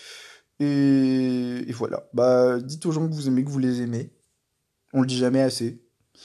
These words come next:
Et puis, ben, euh, merci à toutes les personnes qui m'ont dit des choses gentilles parce que, ben, ça fait trop du bien. Genre, je pense que je vais faire des captures d'écran parce que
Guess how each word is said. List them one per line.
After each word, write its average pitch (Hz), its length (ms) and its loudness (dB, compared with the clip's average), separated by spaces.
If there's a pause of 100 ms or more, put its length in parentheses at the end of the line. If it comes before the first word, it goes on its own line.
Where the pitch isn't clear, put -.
(440)
Et 127 100 0
puis, 120 260 -6
ben, 117 360 -2
euh, 113 640 -2
merci 139 460 -2
à 127 120 4
toutes 135 200 -14
les 139 80 -4
personnes 131 300 -2
qui 135 100 -12
m'ont 131 100 -2
dit 120 120 -6
des 120 80 -4
choses 123 200 -6
gentilles 120 300 -8
parce 117 200 -8
que, - 80 -10
ben, 110 260 -10
ça - 120 -12
fait 117 140 -16 (120)
trop - 160 -8
du 151 80 -2
bien. 123 220 0
Genre, 120 400 0
je 127 100 -6
pense 147 200 -2
que 147 120 0
je 135 100 0
vais 127 120 4
faire 135 140 0
des 117 80 -4
captures 120 260 -4
d'écran 147 240 -2
parce 143 180 0
que 113 200 -4